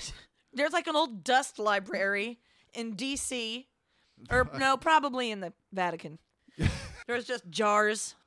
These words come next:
Speaker 2: Maybe that's what they're keeping in Fort Knox. There's all the saints. There's no gold. That's what I've heard. Uh, well, that was
Speaker 1: So
Speaker 2: fun.
Speaker 1: you're saying Die Hard with a Vengeance is a lie?
Speaker 2: First off, that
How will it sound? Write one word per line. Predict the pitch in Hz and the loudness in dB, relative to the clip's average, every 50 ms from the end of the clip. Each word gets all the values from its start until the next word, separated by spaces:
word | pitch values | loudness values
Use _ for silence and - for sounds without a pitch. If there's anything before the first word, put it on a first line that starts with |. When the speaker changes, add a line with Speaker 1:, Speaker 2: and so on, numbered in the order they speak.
| _ _ _ _ - | _ _ _ _ 0
Speaker 2:
Maybe | 175 208 220 | 2 4 6
that's | 233 226 - 208 | 6 6 6 6
what | 220 208 | 6 6
they're | 202 180 | 6 4
keeping | - 208 220 208 190 185 | 4 2 2 4 4 2
in | 175 160 147 | 0 0 0
Fort | - 190 190 190 180 165 | 2 4 4 4 4 2
Knox. | 175 180 180 175 147 107 - - - - - - _ _ _ _ _ _ _ _ - | 2 2 2 2 0 -4 -8 -10 -10 -12 -14 -18 _ _ _ _ _ _ _ _ -4
There's | 147 135 117 160 | -2 -2 2 2
all | 160 160 156 156 | 4 4 4 2
the | 147 | 0
saints. | - - 165 175 170 160 151 120 - | -2 -2 -2 0 0 0 -2 -4 -6
There's | 156 160 123 156 | -8 -6 -2 0
no | 208 220 208 | 0 0 2
gold. | 190 196 208 220 233 220 175 160 147 135 - | 2 2 2 4 4 4 2 0 -2 -8 -14
That's | 135 127 - 165 | -14 -10 -6 -2
what | 165 156 | -2 0
I've | 147 135 | 0 -2
heard. | 113 139 135 127 117 98 - _ _ _ _ _ _ _ _ _ _ _ _ _ _ - | -2 -2 -4 -4 -6 -8 -12 _ _ _ _ _ _ _ _ _ _ _ _ _ _ -6
Uh, | - 160 165 170 | -2 0 2 4
well, | 190 196 | 4 6
that | 247 320 349 349 | 6 6 4 4
was | 359 - | 2 2
Speaker 1:
So | 262 269 | 4 6
Speaker 2:
fun. | 285 294 | 6 6
Speaker 1:
you're | 349 381 | 8 6
saying | 320 330 330 285 | 4 2 2 4
Die | 269 269 | 4 4
Hard | 262 294 294 | 4 2 0
with | 269 277 277 | -2 -2 -2
a | |
Vengeance | 226 220 208 220 202 262 269 277 - 240 | -2 0 -2 -2 -2 -6 -8 -8 -10 -8
is | 196 | -6
a | 220 | -6
lie? | 185 180 180 175 185 240 294 330 - _ _ _ _ _ _ _ | -4 -4 -4 -4 -4 -4 -6 -8 -14 _ _ _ _ _ _ _
Speaker 2:
First | - 175 190 165 - 208 | -2 -2 -2 0 2 2
off, | 185 175 131 | 0 2 2
that | - - 180 - | 0 0 0 -2